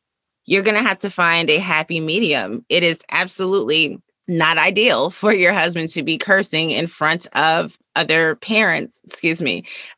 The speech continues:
uh, a-, a-, and, you know, adults at the school. But if somebody almost hits you with their car and you are a person who uses profanity on a regular basis, that is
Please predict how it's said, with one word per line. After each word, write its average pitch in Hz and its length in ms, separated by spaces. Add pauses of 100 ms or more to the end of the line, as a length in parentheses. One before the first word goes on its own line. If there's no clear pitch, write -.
(120)
uh, 135 380 (240)
a-, 170 160
a-, 143 220 (120)
and, 156 460
you 190 140
know, 139 160
adults 175 420
at 170 100
the 226 100
school. 220 540 (360)
But 262 420 (440)
if 208 440 (200)
somebody 202 720
almost 233 400
hits 294 260
you 233 100
with 208 160
their 196 180
car 294 560
and 208 240
you 285 140
are 208 240
a 190 60
person 247 480
who 233 120
uses 214 420
profanity 220 580
on 208 100
a 190 80
regular 190 460
basis, 185 600
that 185 280
is 202 260